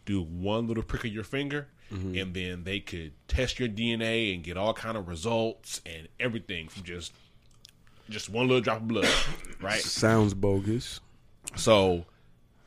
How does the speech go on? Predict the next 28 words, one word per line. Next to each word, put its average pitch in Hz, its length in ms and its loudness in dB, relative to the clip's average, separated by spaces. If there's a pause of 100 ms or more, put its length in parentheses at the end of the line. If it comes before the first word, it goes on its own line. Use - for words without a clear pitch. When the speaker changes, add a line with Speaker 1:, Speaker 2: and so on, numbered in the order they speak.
(380)
Speaker 1:
typical 160 300 4
thing, 143 420 8
they, 123 200 6
they 110 160 0
Speaker 2:
Mm-hmm. 107 40 0
Speaker 1:
got 113 320 6 (120)
evaluated, 110 1080 2
you 95 100 -8
know, 85 180 -8 (140)
billion 123 420 6
dollar 113 260 6
company, 113 840 -4 (400)
and 87 500 -4
she's 123 380 2
out 113 220 6
here, 110 180 2
like, 95 260 0
claiming, 110 460 -2
"Yes, 120 220 -2
it 143 140 -4
can 120 120 -4
do 92 240 -6
this 143 320 4
and 95 140 -6
it 135 100 0
can 87 140 -10
do 85 140 -10 (120)
this." 123 480 2